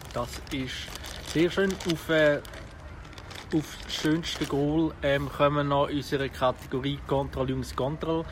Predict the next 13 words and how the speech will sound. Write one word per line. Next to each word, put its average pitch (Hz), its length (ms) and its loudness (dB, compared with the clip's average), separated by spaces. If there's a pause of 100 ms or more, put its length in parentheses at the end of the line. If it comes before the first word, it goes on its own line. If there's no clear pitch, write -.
(240)
zu - 60 -10
sprechen. 160 560 4 (1000)
Ähm, 175 440 4 (180)
was 170 360 -2
mich 196 240 4
natürlich 214 420 2
umnimmt, 190 560 2 (120)
ist, 165 380 2 (880)
was 151 320 6
sind 175 260 4
eure, 156 520 0
eure 151 320 -2
fußballerische 143 1200 0